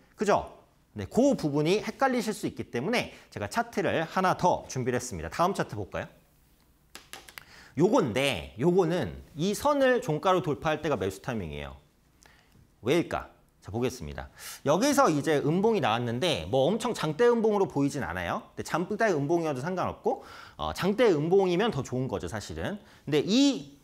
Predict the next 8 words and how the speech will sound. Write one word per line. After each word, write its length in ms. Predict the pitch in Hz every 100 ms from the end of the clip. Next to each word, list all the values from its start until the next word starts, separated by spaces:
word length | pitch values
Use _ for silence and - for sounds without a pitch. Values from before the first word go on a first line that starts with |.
| _
봉에 440 | - 147 175 262 165
뭐가 360 | 110 131 170
동반돼야 480 | 139 127 131 120 113
된다? 460 | 98 104 220 254 - -
거래가 500 | - 135 175 226 214
동반이 380 | 131 135 151 143
돼야 260 | 113 113 101
돼요. 420 | 92 127 240